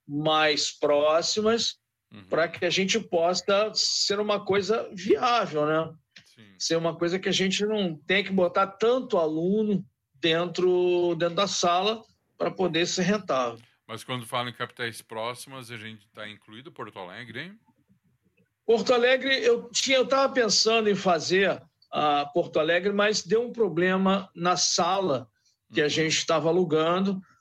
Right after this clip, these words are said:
Speaker 1: e aí somou com outras coisas, eu tirei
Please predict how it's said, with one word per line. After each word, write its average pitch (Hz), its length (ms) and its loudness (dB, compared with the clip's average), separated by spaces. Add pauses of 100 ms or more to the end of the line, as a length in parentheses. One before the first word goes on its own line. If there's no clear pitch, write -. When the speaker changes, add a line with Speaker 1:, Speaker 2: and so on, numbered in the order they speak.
(240)
Speaker 1:
e 165 160 2
aí 190 360 2
somou 185 680 0
com 170 140 0
outras 170 400 0
coisas, 208 440 0
eu 214 140 -4
tirei 185 680 0